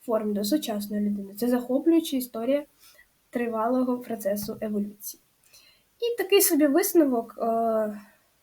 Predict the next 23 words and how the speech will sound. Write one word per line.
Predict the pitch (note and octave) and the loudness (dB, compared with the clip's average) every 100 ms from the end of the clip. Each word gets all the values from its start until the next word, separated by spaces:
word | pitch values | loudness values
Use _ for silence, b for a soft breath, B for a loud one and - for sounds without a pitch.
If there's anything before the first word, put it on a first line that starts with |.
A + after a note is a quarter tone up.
| _ | _
еволюція — | C4 C4 F4 A#4+ A#4 C#4 | 4 6 6 4 2 0
це | C4 C4+ | 0 -2
дійсно | A#3 F4 - E4+ D4 B3+ G#3 A3+ | 2 2 4 6 6 4 -2 -6
надзвичайно | A3+ B3 B3+ C#4 E4+ | -2 0 2 4 4
цікаве | E4+ C#4+ B3+ B3+ | 4 -2 0 2
явище. | C4+ F4 D4 A3+ - F#3+ - _ _ _ _ | 2 2 0 -4 -8 -14 -18 _ _ _ _
Проходить, | - B3+ C#4+ G#4 G4 C4+ B3 - _ | 0 0 2 -2 0 -2 -2 -6 _
точніше, | B3 - B3+ B3 A3+ | -10 -2 -2 -2 -6
проводить | - C4 B3 D#4+ C#4+ B3+ - | 0 2 4 2 2 -2 -4
нас | A3+ A3+ - - - _ _ - | -2 -2 -4 -8 -12 _ _ -6
через | - B3+ C4 A#3+ | 2 4 4 2
величезний | B3 C4 B3+ E4+ F4+ D#4+ D#4 | 0 0 0 -2 2 2 2
час | - C#4 A3 G#3 - b b | -2 -4 -4 -8 -14 b b
і | B3 | -2
дозволяє | B3 C4+ B3 C4+ C#4+ E4+ C#4 B3+ | 2 2 2 0 2 0 0 -2
краще | C4 E4 G#4 G4 - | -4 -4 -4 -4 -4
зрозуміти | C4 C4+ C4 D4 D#4 B3+ A#3 | -2 -2 0 4 4 2 -4
наш | A#3+ E4+ | 0 0
світ, | - B3 A#3+ B3+ _ _ _ _ - | 0 -4 -8 -10 _ _ _ _ 0
наше | G#3+ B3+ E4+ | 2 2 2
місце | C4+ G#3 G3+ - | 0 0 -4 -6
в | - | -12
ньому. | - - | -14 -16